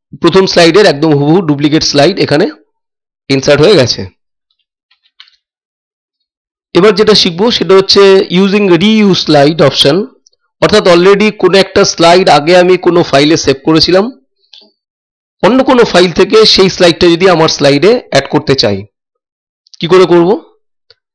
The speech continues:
না, যে স্লাইডের নিচে আমি এই reuse স্লাইডটা ইউজ করতে চাই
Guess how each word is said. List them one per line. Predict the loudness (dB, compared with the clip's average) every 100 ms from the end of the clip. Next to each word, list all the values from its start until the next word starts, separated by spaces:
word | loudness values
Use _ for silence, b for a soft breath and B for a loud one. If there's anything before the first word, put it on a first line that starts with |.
| _ _
না, | -8 -2
যে | 0 2
স্লাইডের | 0 2 2 0
নিচে | 0 0 2
আমি | 4 2 0 -2 0
এই | 0
reuse | 0 0 0
স্লাইডটা | -2 0 0 0
ইউজ | 0 -4
করতে | -4 -2
চাই | 0